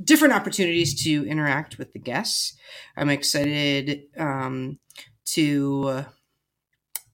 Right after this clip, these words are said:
with Queer Impact Collective, which, if you're not familiar with the Queer Impact Collective, is the community that I run.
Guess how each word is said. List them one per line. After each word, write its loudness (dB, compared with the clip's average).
with -2
Queer -2
Impact -4
Collective, -4
which, -6
if -10
you're -6
not -4
familiar -4
with -8
the -8
Queer -10
Impact -14
Collective, -8
is 0
the 4
community 6
that 4
I 4
run. 2